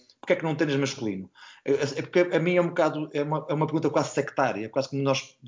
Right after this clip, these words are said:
digamos, mantemos aquela coisa do status quo do que os homens são melhores que as mulheres ou vice-versa. Eu acho que existem coisas mais, mais virtuosas no feminino,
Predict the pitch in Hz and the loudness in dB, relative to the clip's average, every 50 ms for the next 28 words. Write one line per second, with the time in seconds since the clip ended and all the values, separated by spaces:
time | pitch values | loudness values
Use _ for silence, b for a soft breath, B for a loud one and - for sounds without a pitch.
0 | - _ 135 135 131 123 117 139 131 127 117 - B B B B B B 135 139 | -20 _ -18 -12 -8 0 2 2 2 2 -2 -6 B B B B B B 0 0
1 | 135 131 151 147 139 131 135 131 143 139 131 135 147 127 131 123 - - 143 131 | 2 4 4 4 4 4 0 2 2 0 2 2 0 -2 -2 -4 -2 -2 -2 -2
2 | - 123 - - - - 131 131 123 131 131 131 131 131 135 - 127 113 131 127 | 0 -4 -4 -4 -2 0 0 2 2 0 -2 -2 -4 -4 -4 -4 0 2 2 2
3 | 131 120 - 131 117 123 120 120 - 117 101 117 117 120 107 113 107 113 113 - | 2 0 0 -2 -2 -2 -4 -4 -4 -6 -4 -2 -2 -2 -2 -2 -4 -6 -8 -8
4 | - 101 95 98 - - b b b b b b b - 139 165 180 175 - - | -6 -8 -8 -8 -10 -14 b b b b b b b 2 6 6 6 6 4 0
5 | 165 160 151 - 160 143 - 160 151 131 131 127 - - - _ - 135 139 147 | 0 0 2 0 0 0 2 2 4 4 2 0 0 -4 -12 _ -8 -4 -2 0
6 | 151 151 147 147 135 117 117 131 - - 139 131 139 135 135 135 131 135 - - | 2 2 4 2 2 2 -2 -8 -10 -8 -4 -2 0 2 2 0 0 -2 -4 -2
7 | 139 147 127 - 139 139 135 131 113 - 127 107 131 131 123 - - - 120 113 | -2 -2 -2 0 4 6 6 6 4 2 -2 -2 -2 -4 -4 -4 -6 -8 -6 -4
8 | 113 123 123 123 127 131 131 | -2 -2 0 0 0 -2 -4